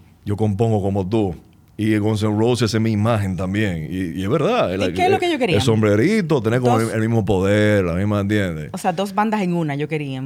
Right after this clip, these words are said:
Speaker 1: Exacto. Entonces vinieron los choques. Y
Speaker 2: Ay,
Speaker 1: además,
Speaker 2: Dios.
Speaker 1: Axel no es fácil, era com-, era complicadito.
Speaker 2: Una diva.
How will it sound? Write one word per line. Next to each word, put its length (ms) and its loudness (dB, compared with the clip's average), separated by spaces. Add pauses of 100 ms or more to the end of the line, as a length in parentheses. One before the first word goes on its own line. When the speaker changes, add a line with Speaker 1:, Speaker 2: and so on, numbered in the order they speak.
Speaker 1:
Exacto. 720 -8
Entonces 280 -4
vinieron 240 -2
los 140 -2
choques. 480 -6
Y 60 -2
Speaker 2:
Ay, 100 2
Speaker 1:
además, 300 2
Speaker 2:
Dios. 80 2
Speaker 1:
Axel 240 -4
no 80 -2
es 40 -6
fácil, 340 -4
era 120 -6
com-, 180 -8
era 160 -4
complicadito. 760 -6
Speaker 2:
Una 240 -6
diva. 300 -10